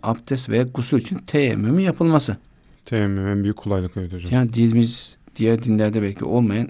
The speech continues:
Speaker 1: en önemli kolaylıklardan birisi. Yani su yok,
Speaker 2: Hı hı.
Speaker 1: ne yapacaksınız? Namaz kılmayacak mısınız? Namaz o kadar önlü-, önemli bir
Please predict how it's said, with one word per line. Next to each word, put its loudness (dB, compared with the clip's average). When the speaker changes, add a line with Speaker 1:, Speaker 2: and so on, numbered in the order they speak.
Speaker 1:
en 4
önemli 2
kolaylıklardan 2
birisi. 0
Yani -2
su -2
yok, 6
Speaker 2:
Hı -6
hı. -2
Speaker 1:
ne 4
yapacaksınız? 0
Namaz 2
kılmayacak 4
mısınız? -2
Namaz 4
o 0
kadar 2
önlü-, 2
önemli 6
bir 0